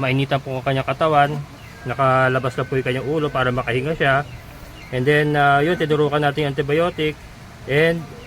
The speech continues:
ah, sinubuan po natin ng, ah, tubig na may asukal. Ayan, so, yun lang po magagawa natin sa ngayon.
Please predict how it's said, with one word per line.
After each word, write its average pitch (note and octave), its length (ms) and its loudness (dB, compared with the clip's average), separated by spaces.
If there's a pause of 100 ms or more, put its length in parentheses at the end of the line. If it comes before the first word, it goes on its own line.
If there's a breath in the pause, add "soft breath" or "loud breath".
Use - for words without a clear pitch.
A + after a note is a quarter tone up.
(180)
ah, C3 240 2
sinubuan D3+ 440 0
po D#3+ 120 2
natin D3+ 320 2
ng, D3 160 2
ah, C#3 200 2
tubig C#3 280 2
na C3+ 120 -2
may C3+ 120 0
asukal. A#2+ 560 0 (560)
Ayan, G#2 320 -4
so, G#2+ 400 -4 (640)
yun C3 160 4
lang C#3+ 120 4
po D#3 120 2
magagawa D#3 480 4
natin D#3 240 0
sa F3+ 160 0
ngayon. F3+ 480 2